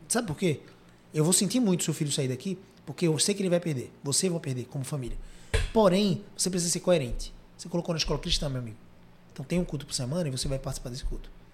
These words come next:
Ele precisa participar. Tem uma aula de Bíblia na semana, ele vai participar dessa aula de Bíblia. E a, a Bíblia está presente em todas as aulas.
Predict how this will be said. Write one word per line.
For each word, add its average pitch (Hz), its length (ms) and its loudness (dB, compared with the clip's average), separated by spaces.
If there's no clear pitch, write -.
Ele 131 100 -6
precisa 147 200 -2
participar. - 380 -2
Tem 170 100 -2
uma 170 80 2
aula 160 140 4
de 139 80 -2
Bíblia 147 280 0
na 127 80 -4
semana, 151 280 0
ele 131 80 -4
vai 135 120 2
participar 135 280 -2
dessa 123 140 0
aula 127 80 -4
de 131 80 -4
Bíblia. 117 200 -10
E 226 260 0
a, 196 320 2
a - 20 2
Bíblia 226 560 10
está 220 280 4
presente 208 560 4
em 320 100 0
todas 320 500 12
as 269 80 0
aulas. 180 340 -2